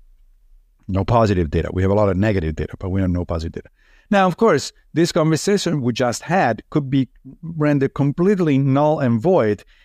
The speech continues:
if, if the two of us wake up tomorrow morning and read in the New York Times that seti has discovered,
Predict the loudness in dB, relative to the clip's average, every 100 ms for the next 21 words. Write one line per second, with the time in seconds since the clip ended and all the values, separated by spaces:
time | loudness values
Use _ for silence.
0 | _ -6 -6 -12 _ -2 -2 -2 -2 2
1 | 2 2 0 0 0 0 0 0 0 0
2 | 0 0 0 0 0 0 0 0 2 2
3 | 2 2 0 0 0 0 -2 -2 -2 -2
4 | -2 -2 0 0 -2 _ _ -2 -2 -2
5 | -6 -2 -2 0 -2